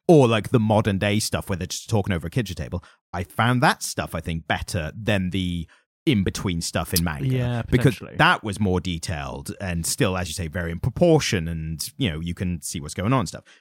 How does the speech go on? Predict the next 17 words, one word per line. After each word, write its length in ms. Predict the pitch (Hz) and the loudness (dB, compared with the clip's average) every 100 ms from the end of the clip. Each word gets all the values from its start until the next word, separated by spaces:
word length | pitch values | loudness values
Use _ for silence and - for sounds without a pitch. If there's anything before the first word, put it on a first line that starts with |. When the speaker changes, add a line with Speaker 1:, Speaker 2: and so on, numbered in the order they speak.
| _ - | _ 0
Speaker 1:
I 100 | 135 | 4
also 260 | 170 170 151 | 4 4 2
had 160 | 127 | 0
slight 300 | - 143 139 | 0 2 2
issues 300 | 110 - 104 | 0 0 0
with, 160 | 104 92 | -2 -4
s-, 260 | - - - | -8 -12 -6
so 280 | - 104 95 _ _ - | 0 0 -2 _ _ -2
the 200 | 127 117 - | 0 0 -2
character 580 | - 196 147 - 82 80 - | 0 0 0 -4 -6 -6 -2
models 640 | 101 76 82 139 - - _ _ - | 0 0 -4 -4 -4 -8 _ _ -6
were 240 | 101 107 104 | 0 2 2
very 400 | 98 143 135 131 | 0 2 4 4
distinctive. 600 | 120 - 76 - - - | 0 -4 -6 -8 -16 -4
You 120 | 104 | 2
Speaker 2:
Yeah. 180 | 131 | 4
Speaker 1:
could 40 | 120 | 4